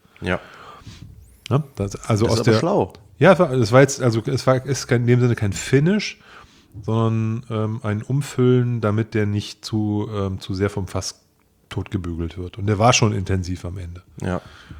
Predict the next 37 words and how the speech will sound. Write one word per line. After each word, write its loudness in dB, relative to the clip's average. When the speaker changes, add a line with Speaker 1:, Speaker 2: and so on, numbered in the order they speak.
Speaker 2:
Ne, 0
also -4
das 0
ist -4
quasi 0
First 0
Fill 2
und -2
dann -2
ka-, -4
also -6
der -2
hat -2
ein -6
junges 4
First -2
Fill, -2
ein -4
Season -4
First -8
Fill -8
Fass -8
gehabt -8
und 0
wurde 0
dann 2
in -2
ein -4
altes 0
Sherry 0
Refill 2
Fass, -6
wo -4
Speaker 1:
Schlau. 2
Speaker 2:
fünfundzwanzig 2
Jahre 2
Speaker 1:
Ja. 4